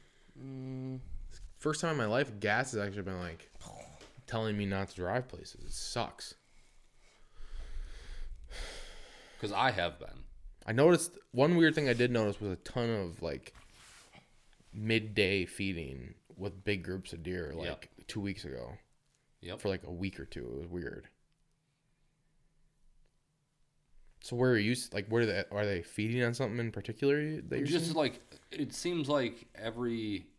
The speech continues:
Speaker 3: well, you can kinda, like, follow the group of deer on the same ridge system,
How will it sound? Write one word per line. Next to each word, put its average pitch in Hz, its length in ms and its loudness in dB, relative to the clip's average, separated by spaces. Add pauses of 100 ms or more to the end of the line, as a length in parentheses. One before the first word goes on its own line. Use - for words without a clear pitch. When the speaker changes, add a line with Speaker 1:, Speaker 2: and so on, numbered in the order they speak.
(300)
Speaker 3:
well, 143 140 6
you 143 80 6
can 170 120 -6
kinda, 160 220 0
like, 113 300 0
follow 104 440 2
the 92 120 -2
group 95 400 -2
of 82 220 -8
deer 76 440 -8 (1040)
on 92 260 2
the 80 80 -8
same 82 380 -6
ridge 76 320 -10
system, 65 580 -12